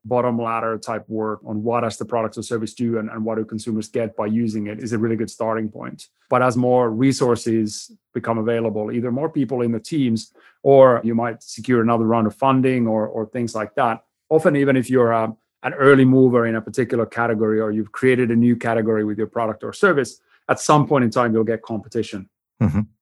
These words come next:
Speaker 1: And most industries right now will have competition anyway, whether it's direct competition or perceived competitors.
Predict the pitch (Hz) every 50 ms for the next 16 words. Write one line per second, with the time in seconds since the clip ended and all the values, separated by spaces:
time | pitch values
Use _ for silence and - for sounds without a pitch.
0 | _ _ _ _ - - - - 127 - 139 143 139 - 147 131 123 120 - -
1 | 120 113 101 117 117 113 117 120 117 113 110 113 110 98 110 110 104 - - 107
2 | 101 - 95 113 104 - 110 110 110 120 113 110 101 98 98 95 95 107 110 110
3 | 113 113 110 110 104 - - - - _ _ _ _ _ _ _ _ _ _ _
4 | - 135 127 127 123 - - 131 117 110 113 - 123 110 110 - 120 113 113 110
5 | 107 - - - 131 123 123 113 - - - 107 117 117 117 110 104 101 101 -
6 | -